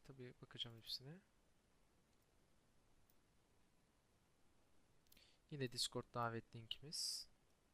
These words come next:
Şimdi, e, burada işte Deltarune'ümüz kurulu diyelim. Ve manuel olarak yükleyeceğiz biz yamamızı. Deltarune Türkçe'ye sağ tıklayıp özelliklerden dosya konumunu aç diyorum. Dosya konumumuzu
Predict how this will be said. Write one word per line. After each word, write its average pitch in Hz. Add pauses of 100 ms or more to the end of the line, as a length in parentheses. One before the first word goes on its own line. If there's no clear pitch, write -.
(800)
Şimdi, 160 (160)
e, 135 (1200)
burada 143 (180)
işte 160
Deltarune'ümüz 147
kurulu 135
diyelim. 117 (380)
Ve 170
manuel 165
olarak 139 (220)
yükleyeceğiz 110
biz 113
yamamızı. 110 (560)
Deltarune 160
Türkçe'ye 143
sağ 185
tıklayıp - (140)
özelliklerden 151
dosya -
konumunu 101
aç -
diyorum. - (1080)
Dosya 180
konumumuzu 135